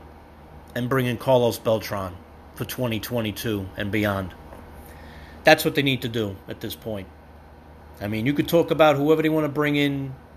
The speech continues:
for the front office, Billy Beane, Theo Epstein, whoever. But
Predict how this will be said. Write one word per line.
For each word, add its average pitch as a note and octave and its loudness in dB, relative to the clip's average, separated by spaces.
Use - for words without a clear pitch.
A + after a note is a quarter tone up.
for C3 -8
the B2 -4
front C#3 0
office, C3+ 0
Billy B2+ -2
Beane, C#3 4
Theo C3 0
Epstein, C3 0
whoever. B2+ 4
But G#2 0